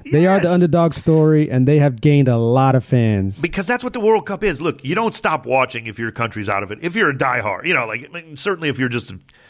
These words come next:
Speaker 2: somebody following the U S who loves sports, but you don't really follow soccer,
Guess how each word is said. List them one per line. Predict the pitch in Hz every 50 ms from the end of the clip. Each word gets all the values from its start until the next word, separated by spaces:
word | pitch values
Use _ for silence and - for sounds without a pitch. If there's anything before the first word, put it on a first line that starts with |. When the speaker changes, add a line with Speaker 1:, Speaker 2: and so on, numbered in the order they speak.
| _ _ _ -
Speaker 2:
somebody | - 160 196 - 123
following | - - 139 131 131 131 127 123 120
the | 120 113
U | 123 127 127
S | 123 117 -
who | - 120
loves | 110 110 120 123 107 -
sports, | - - - 123 123 120 120
but | - 117 104
you | 110 110
don't | 120 120
really | 120 123 117 117
follow | 113 - 123 117 113 110
soccer, | 104 - - 123 120 117 - 117 110